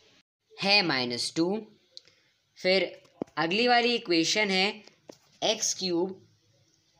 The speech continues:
प्लस टू एक्स स्क्वायर माइनस x माइनस टू, x is equal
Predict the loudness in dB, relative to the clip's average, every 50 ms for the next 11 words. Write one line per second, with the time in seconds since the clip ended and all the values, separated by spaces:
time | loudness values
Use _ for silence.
0 | _ _ 2 4 4 4 2 0 -2 -8 -12 _ _ _ _ _ -4 0 4 4
1 | 4 4 2 0 -2 2 2 4 4 4 4 2 2 2 0 0 -2 -4 -4 -4
2 | -4 -6 -6 -4 -2 -2 -2 -2 -2 -4 -8 -8 -10 _ _ _ _ _ -8 -4
3 | -4 -2 -2 -2 -4 -6 -6 -8 -8 -8 -6 -6 -4 -4 -6 -8 -10 -14 -20 _
4 | _ _ _ _ _ _ _ _ _ _ _ _ _ _ _ _ _ _ _ _
5 | _ _ _ -4 0 0 0 0 -2 -6 -8 -10 -10 -14 _ _ _ _ _ _
6 | -18 -18 _ _ -8 -6 -6 -8 -8 -4 -4 -2 -2 -2